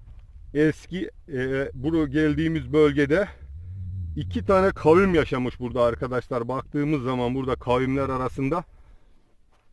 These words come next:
Roma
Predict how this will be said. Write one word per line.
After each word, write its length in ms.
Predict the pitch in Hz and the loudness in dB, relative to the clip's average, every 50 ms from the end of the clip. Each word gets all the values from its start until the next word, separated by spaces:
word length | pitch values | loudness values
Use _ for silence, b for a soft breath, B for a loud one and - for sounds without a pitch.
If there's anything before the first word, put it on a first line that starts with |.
| _ - - - - - - - - - _ _ - - _ - - _ _ _ _ _ _ _ - - - - - - - - - - - - 90 90 90 90 95 101 | _ -20 -20 -20 -20 -20 -20 -20 -20 -20 _ _ -20 -20 _ -20 -20 _ _ _ _ _ _ _ -20 -20 -20 -20 -20 -20 -20 -20 -20 -20 -18 -16 -14 -14 -12 -12 -4 0
Roma 440 | 113 143 190 214 202 170 151 160 185 | 4 4 6 6 6 6 6 4 4